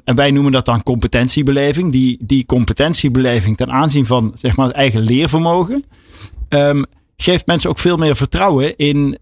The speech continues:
eh, het kunnen zetten van een volgende stap. Dus, dus, ehm, op het moment dat je ziet dat je, zeg maar, dicht bij zo'n diploma zit en je ziet ook dat je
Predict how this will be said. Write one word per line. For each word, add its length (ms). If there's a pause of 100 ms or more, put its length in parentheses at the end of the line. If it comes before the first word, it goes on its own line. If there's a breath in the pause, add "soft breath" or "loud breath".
eh, 300
het 220
kunnen 260
zetten 300
van 280
een 160
volgende 380
stap. 360
Dus, 180 (180)
dus, 320 (280)
ehm, 220
op 60 (120)
het 20
moment 420
dat 200
je 260 (480 soft breath)
ziet 420
dat 200
je, 220 (220)
zeg 180
maar, 160
dicht 220
bij 200
zo'n 220
diploma 500
zit 420 (400 soft breath)
en 160
je 100
ziet 280
ook 160
dat 220
je 300